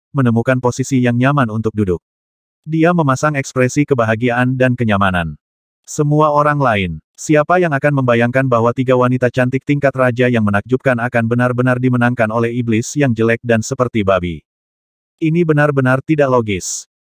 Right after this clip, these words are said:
Ling Han berbalik untuk mengangkat alisnya pada Celestial Maiden Yunhe seolah-olah dia menyuruhnya untuk menegakkan sisi taruhannya. Dia sekarang berutang tiga obat surgawi padanya.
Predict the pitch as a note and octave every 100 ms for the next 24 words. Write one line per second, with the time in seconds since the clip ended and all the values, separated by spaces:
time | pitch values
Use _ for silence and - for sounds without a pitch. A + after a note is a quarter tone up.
0 | D#3+ D#3 D#3 E3 E3 D3+ C3+ D3 D3 C#3
1 | C3 A#2+ A#2+ C3 C3+ B2 B2 B2+ B2 A#2+
2 | A#2 B2+ A#2+ - C3 B2+ C3 B2 A#2 B2+
3 | C3+ B2 A#2+ - A2+ G#2 A2 A#2+ C3 C3+
4 | B2 A#2+ A2 A2 A#2 A#2+ B2 C3 B2+ B2
5 | A#2+ C#3 C3 G#2 - C#3+ - A#2+ G#2 G2
6 | F#2+ F2 D2+ - _ _ _ _ _ D#3
7 | D#3+ E3+ F3 D#3 C3+ C#3+ C#3 B2 C3+ C3+
8 | C3+ A#2+ A#2 A#2+ B2+ - D3 C3+ C#3 C#3
9 | A#2+ G#2+ G2 F2+ D#2